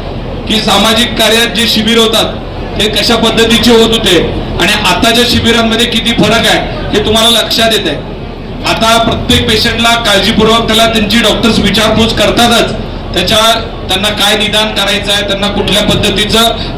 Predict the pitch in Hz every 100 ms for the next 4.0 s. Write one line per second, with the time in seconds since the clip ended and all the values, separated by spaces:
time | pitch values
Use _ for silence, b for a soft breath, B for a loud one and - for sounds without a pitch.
0 | - 185 - 233 226 - 214 214 208 208
1 | - - - - - - - - 226 -
2 | 180 180 - 214 220 220 226 - 156 202
3 | 214 214 214 202 196 190 190 202 202 196